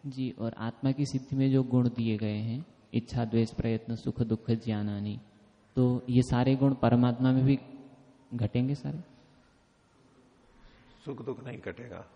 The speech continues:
Speaker 1: नहीं, उसको जानने का सामर्थ्य तो
Speaker 2: इन गुणों में ज्ञान को हम ले ही सकते हैं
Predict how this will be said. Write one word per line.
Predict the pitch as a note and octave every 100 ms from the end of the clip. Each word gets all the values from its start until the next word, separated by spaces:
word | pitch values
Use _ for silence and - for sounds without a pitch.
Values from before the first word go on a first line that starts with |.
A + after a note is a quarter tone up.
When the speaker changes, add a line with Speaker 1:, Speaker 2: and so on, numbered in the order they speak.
| D3
Speaker 1:
नहीं, | D3 B2 -
उसको | C3+ - D#3
जानने | - B2 A#2 B2 C3
का | C3
सामर्थ्य | B2 A2+ A#2+ - B2+
तो | - C3 - - _ _ _ _ _ _ _ _ - _ _ _ G#2 _ _ _ _ _ - _ _ _ -
Speaker 2:
इन | B2 C3+
गुणों | C#3 C#3 A#2
में | G#2+ A2 D#3 - _ _ _ _ _ _ G2 F#2
ज्ञान | A2 B2 B2+
को | -
हम | B2 B2
ले | A2
ही | B2
सकते | A#2+ A#2+ - -
हैं | A#2